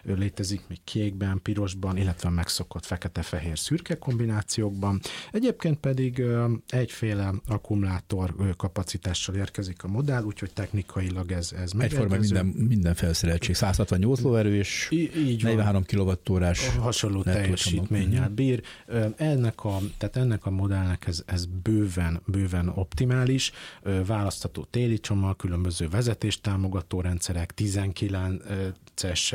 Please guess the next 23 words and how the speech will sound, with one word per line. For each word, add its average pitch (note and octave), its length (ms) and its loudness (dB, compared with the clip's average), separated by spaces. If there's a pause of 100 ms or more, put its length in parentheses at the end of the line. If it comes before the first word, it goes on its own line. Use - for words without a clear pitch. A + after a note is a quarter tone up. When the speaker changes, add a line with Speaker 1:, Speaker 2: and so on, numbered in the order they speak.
Speaker 1:
felnivel A2 520 0
is G#2+ 180 0
jól A2 140 2
néz A2 200 2
ki - 120 -2
egyébként G#2 420 -2
a G#2 40 2
modell, G2 320 2
illetve F2+ 360 -2
egy F2 100 -4
óriási, F#2 720 -2 (340)
ö, F2 180 -2
közel G2 320 -2
egy F#2+ 120 0
négyzetméteres F2 720 -2
panorámatető E2 800 -4
is D#2 140 -4
kapott - 320 -8
helyet D2+ 300 -6
a E2+ 60 -8
modellen. A2 320 2
Speaker 2:
Meg F2 100 0
a G#2 240 2